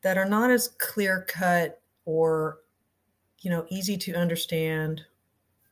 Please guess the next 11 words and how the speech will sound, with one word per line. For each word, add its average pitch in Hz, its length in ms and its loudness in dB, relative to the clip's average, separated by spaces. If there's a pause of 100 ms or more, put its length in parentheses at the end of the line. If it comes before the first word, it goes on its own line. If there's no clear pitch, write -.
(140)
as 175 140 -2
people 180 580 0
might 160 340 0
want 151 400 -4
you 147 60 -4
to 135 80 -10
think. - 480 -18 (1040)
In 185 120 0
other 208 160 2
words, 185 500 0 (240)
theological 175 1120 2